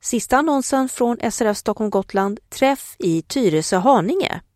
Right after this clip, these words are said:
S R F Stockholms stad. Torsdagscafé, tema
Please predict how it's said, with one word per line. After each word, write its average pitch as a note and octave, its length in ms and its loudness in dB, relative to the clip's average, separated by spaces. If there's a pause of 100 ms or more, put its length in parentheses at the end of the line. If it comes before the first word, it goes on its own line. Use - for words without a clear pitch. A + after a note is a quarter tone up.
(760)
S - 300 0
R B3 80 4
F A3 260 4
Stockholms G#3+ 500 -2
stad. C#3+ 500 0 (280)
Torsdagscafé, E3+ 1300 -4 (220)
tema C#3 540 -4